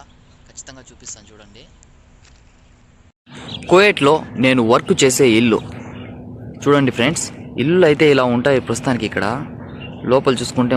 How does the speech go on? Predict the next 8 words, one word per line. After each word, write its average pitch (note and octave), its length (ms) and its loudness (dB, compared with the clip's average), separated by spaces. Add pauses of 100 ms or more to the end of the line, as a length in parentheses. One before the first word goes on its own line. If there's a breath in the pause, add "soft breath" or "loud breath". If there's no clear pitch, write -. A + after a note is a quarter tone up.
(100)
మనకి G#2+ 260 -2 (460)
ఎలా A#2 140 2 (140)
కావాలంటే B2 520 2
అలాగ A2 160 0 (120)
డెకరేషన్ A#2+ 380 0
అయితే A2+ 120 -2 (100)
చేసుకొని A#2 340 0 (100)
ఇంకా F#2+ 180 0